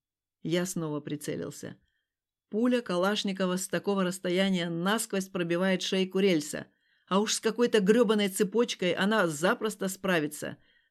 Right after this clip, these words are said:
Надо только попасть точно в звено. Ещё один выстрел.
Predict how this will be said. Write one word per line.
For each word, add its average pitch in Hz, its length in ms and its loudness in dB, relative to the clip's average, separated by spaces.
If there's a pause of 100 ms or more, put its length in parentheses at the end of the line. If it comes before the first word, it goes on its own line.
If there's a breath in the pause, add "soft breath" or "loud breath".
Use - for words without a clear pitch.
Надо 233 300 4
только 254 380 -2
попасть 214 520 -4 (240)
точно 254 380 -2
в 226 40 -8
звено. 226 560 0 (800)
Ещё 190 440 -2
один 139 300 -2
выстрел. 123 500 -8